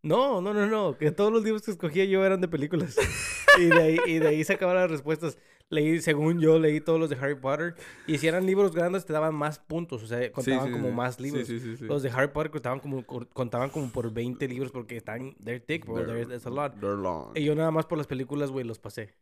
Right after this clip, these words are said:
Speaker 1: Los, los,
Speaker 2: Sí, sí.
Speaker 1: los exámenes que te daban.
Speaker 2: <laughs>
Speaker 1: Y me regalaban un iPad y los vendía. Y
Speaker 2: Sí,
Speaker 1: yo empecé
Speaker 2: sí,
Speaker 1: con
Speaker 2: sí,
Speaker 1: el
Speaker 2: sí,
Speaker 1: iPad.
Speaker 2: sí.
Speaker 1: Eh, tenía mi Blackberry y luego empecé a agarrar los iPads. Y me
Speaker 2: Ujú.
Speaker 1: gustaron bastante. Estaban
Speaker 2: Antes,
Speaker 1: chidillos.
Speaker 2: antes había mucha, mucho de eso de, de, de,
Speaker 1: M P three
Speaker 2: de, de,
Speaker 1: players,
Speaker 2: de
Speaker 1: sí.
Speaker 2: entrar a, a,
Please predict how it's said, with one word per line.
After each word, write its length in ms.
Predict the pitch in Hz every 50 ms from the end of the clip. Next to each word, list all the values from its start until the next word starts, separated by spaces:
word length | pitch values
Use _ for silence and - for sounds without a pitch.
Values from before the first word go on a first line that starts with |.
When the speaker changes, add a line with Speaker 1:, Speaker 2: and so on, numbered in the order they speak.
| _ _
Speaker 1:
Los, 380 | 107 107 107 101 101 101 98
los, 120 | 98 98 98
Speaker 2:
Sí, 160 | 117 120 120
sí. 140 | 127 131 127
Speaker 1:
los 160 | 107 90 104
exámenes 380 | 107 101 113 110 117 123 127
que 80 | - 131
te 60 | 131
daban. 260 | 113 117 127 143 147 -
Speaker 2:
<laughs> 340 | 127 127 - - 98 101 151
Speaker 1:
Y 40 |
me 100 | 165 165
regalaban 420 | 156 151 151 151 151 156 160 165 170 170 160 160
un 100 | 160 170
iPad 280 | 175 - 185 185 180
y 120 | 175 147 135
los 140 | 131 131 123
vendía. 400 | 123 131 147 202 196 180 - _ _ _ _ _ - -
Y 40 | -
Speaker 2:
Sí, 40 | -
Speaker 1:
yo 60 | 151
empecé 180 | 151 - 113 104
Speaker 2:
sí, 20 |
Speaker 1:
con 100 | 104 143
Speaker 2:
sí, 60 | 190
Speaker 1:
el 60 | 170
Speaker 2:
sí, 60 | 165 170
Speaker 1:
iPad. 200 | 170 175 156 - -
Speaker 2:
sí. 60 | - -
Speaker 1:
Eh, 280 | 147 139 131 127 127 127 -
tenía 220 | 143 131 127 131
mi 80 | 147 151
Blackberry 640 | 143 139 143 139 135 139 139 143 143 147 147 151 147
y 120 | 131 123 117
luego 340 | 117 120 120 117 117 120
empecé 240 | 120 117 120 - 120
a 40 | 120
agarrar 140 | 117 120 120
los 140 | 123 - -
iPads. 400 | 120 120 - 78 - 151 - _ _ - - 107 120 117
Y 140 | 104 123
me 60 | 131 131
Speaker 2:
Ujú. 60 | 123 110
Speaker 1:
gustaron 360 | 101 - 101 104 113 123 120
bastante. 320 | 113 107 - 101 101 110 113
Estaban 220 | - 127 - 208 -
Speaker 2:
Antes, 180 | - - 202
Speaker 1:
chidillos. 180 | 196 208 214 -
Speaker 2:
antes 240 | 147 151 - 202 196
había 180 | 170 156 160
mucha, 500 | 175 180 180 - - 214 202 185 175 147
mucho 280 | 127 131 139 - - 175
de 100 | 151 127
eso 220 | 127 - 156 156 151
de, 360 | 147 135 123 117 113 110 107
de, 300 | 107 107 107 107 104 104
de, 80 | - 113
Speaker 1:
M 40 |
P 100 | 98 113 104
three 100 | - 117
Speaker 2:
de, 60 | 123
de, 40 | 123
Speaker 1:
players, 360 | 110 101 117 120 110 104 107
Speaker 2:
de 60 | 131 127
Speaker 1:
sí. 40 | 117
Speaker 2:
entrar 300 | - - 113 110 110 117
a, 200 | 139 147 139 - - -
a, 340 | 113 113 104 92 - -